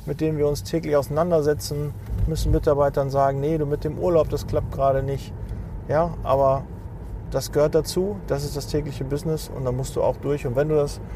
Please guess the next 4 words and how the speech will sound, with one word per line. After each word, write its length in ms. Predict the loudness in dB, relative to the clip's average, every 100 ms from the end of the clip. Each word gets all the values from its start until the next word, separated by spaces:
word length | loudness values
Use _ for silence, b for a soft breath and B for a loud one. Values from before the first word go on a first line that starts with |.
| B B B
regelmäßig 600 | 0 2 2 0 0 0
machst 360 | 2 0 -2 -8 -8 -8 -6 -6 -6
und 140 | -4 -2
einfach 360 | -2 2 0